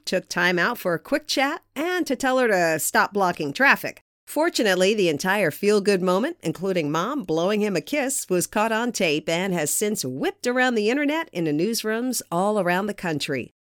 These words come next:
Miles and his story even made it on a Good Morning America, where Mom surprised him by popping in again, this time virtually, right in the middle of his big national debut.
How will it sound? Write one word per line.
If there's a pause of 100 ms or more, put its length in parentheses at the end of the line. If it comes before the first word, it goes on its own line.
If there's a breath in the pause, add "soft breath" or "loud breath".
(120)
Miles
and
his
story
even
made
it
on
a
Good
Morning
America, (120)
where
Mom
surprised
him
by
popping
in
again, (160)
this
time
virtually, (180)
right
in
the
middle
of
his
big
national
debut.